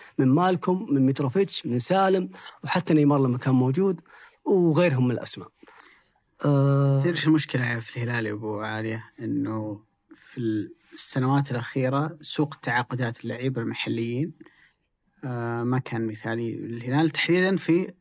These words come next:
Speaker 2: خلينا نقول، النص اللي قدام. يعني، آه، متى آخر مرة الهلال اشترى لاعب جناح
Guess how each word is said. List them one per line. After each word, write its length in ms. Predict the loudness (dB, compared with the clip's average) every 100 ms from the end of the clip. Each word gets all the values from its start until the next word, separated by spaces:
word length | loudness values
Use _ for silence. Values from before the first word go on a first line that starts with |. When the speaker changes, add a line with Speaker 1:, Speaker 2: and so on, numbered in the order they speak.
| _
Speaker 2:
خلينا 260 | -4 0 2
نقول، 140 | 2
النص 360 | 2 2 -2 -6
اللي 140 | -10
قدام. 320 | -10 -12 -12 -14 _ _ _ _ _ -10
يعني، 600 | -6 0 0 0 0 -2
آه، 280 | -4 -6 -4
متى 260 | -2 2
آخر 180 | 0 4
مرة 200 | 2 2
الهلال 280 | -2 -2 0
اشترى 360 | -2 -4 -4 -2
لاعب 200 | -4 -4
جناح 520 | -8 -6 -8 -10